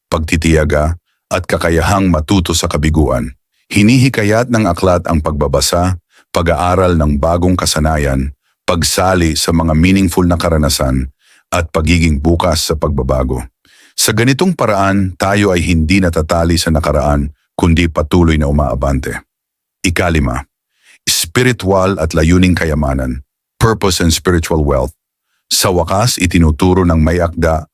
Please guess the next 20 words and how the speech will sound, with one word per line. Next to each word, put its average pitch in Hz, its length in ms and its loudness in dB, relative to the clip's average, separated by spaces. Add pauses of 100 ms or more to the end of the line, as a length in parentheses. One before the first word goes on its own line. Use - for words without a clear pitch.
(180)
ang 87 160 0
pinakamalalim 87 960 0
na 82 160 0
anyo 82 240 4
ng 80 80 0
kayamanan, 71 640 0 (320)
ang 98 80 0
pagkakaroon 87 720 0
ng 78 80 0
layunin. 71 560 0 (800)
Ayon 107 320 0
sa 95 160 -2
kanya, 90 400 2 (320)
maaaring 90 480 2
ikaw 80 400 0
ay 76 80 0
may 69 80 0
pera, 76 560 -2 (240)
mabuting 85 480 0
kalusugan, 78 720 0